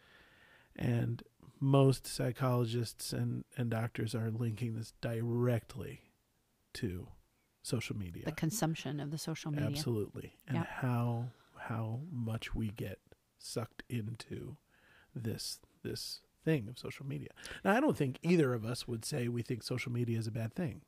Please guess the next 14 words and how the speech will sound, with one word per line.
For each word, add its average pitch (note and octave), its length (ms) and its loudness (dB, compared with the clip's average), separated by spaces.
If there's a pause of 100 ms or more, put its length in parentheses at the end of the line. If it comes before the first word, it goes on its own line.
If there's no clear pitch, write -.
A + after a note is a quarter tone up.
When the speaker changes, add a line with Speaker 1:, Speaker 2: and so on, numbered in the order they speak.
Speaker 2:
No. E3+ 280 6 (320)
In G#3 100 6
and G3 120 8
of D#3+ 60 4
itself, A3 380 2
it E3+ 80 2
Speaker 1:
No. E3+ 80 4
Speaker 2:
absolutely F#3 360 6
is F#3 120 2
not. A#3+ 320 -2 (640)
Speaker 1:
But, C3+ 400 4 (840)
uh, C3 340 6 (100)
it C3+ 180 0
definitely, C#3 720 4